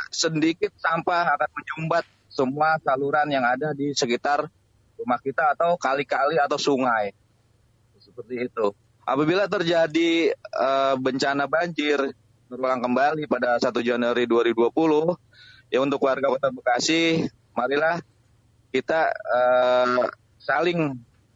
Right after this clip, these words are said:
mengingatkan, mengingatkan dini kepada warganya masing-masing. Karena alhamdulillah B P B D sekarang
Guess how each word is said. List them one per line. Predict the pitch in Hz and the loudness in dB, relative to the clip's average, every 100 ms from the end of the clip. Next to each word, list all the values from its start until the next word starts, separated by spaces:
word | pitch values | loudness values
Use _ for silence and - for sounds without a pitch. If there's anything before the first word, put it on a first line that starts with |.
| - | -8
mengingatkan, | 139 160 170 180 - 165 123 107 - _ _ _ | -4 -2 0 -2 -2 -4 -4 -8 -16 _ _ _
mengingatkan | 123 143 147 - 160 | -6 -4 -2 -2 -2
dini | 151 165 175 | 0 0 0
kepada | 127 135 139 143 160 - - - - - | -2 -2 0 0 0 0 -4 -18 -10 -2
warganya | 127 131 131 135 156 151 | 0 0 0 0 0 0
masing-masing. | 139 139 131 127 147 123 104 _ - | 0 0 0 0 -2 -2 -8 _ -6
Karena | 127 143 170 160 - _ _ _ | -4 -2 0 -2 -4 _ _ _
alhamdulillah | 120 131 143 139 143 156 170 175 165 | -2 0 0 0 0 2 2 2 0
B | - 127 | -4 -6
P | |
B | 131 143 | -4 0
D | 151 156 - | 2 2 0
sekarang | - 139 139 156 170 165 | -2 0 2 0 -2 -4